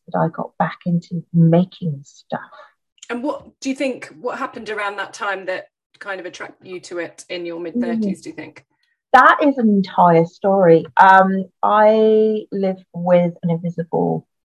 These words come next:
Speaker 1: illness, chronic illness, and I was in bed for nine months.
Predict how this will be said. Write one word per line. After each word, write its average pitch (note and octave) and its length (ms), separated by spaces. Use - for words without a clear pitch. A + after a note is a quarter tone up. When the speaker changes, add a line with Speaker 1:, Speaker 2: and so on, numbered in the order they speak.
Speaker 1:
illness, D#3+ 460
chronic D3+ 260
illness, C#3 720
and E3+ 360
I F3+ 140
was F3+ 200
in F#3 80
bed F#3 240
for F#3 80
nine F3 220
months. - 560